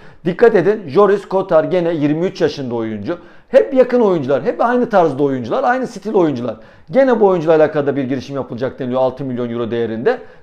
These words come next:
Dünkü oyuncuyu da şöyle gösterelim hani la-, adı geçmişken "Ya o kimdi?" diyenler var mı diyeceğim. O hemen, e,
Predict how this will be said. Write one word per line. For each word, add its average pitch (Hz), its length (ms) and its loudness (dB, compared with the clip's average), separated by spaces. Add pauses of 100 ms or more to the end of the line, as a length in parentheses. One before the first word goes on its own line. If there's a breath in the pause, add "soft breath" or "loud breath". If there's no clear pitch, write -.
Dünkü 202 240 0
oyuncuyu 190 260 2
da 180 80 2
şöyle 180 220 0
gösterelim 170 540 0
hani 135 240 -4
la-, 151 140 -2
adı 147 180 0
geçmişken 151 520 -2
"Ya 139 180 2
o 135 100 0
kimdi?" 147 380 -4 (320)
diyenler 147 320 2
var 151 200 2
mı 117 160 -8
diyeceğim. 131 280 -6 (320)
O 131 140 -4
hemen, 120 240 -6 (360)
e, 113 300 -4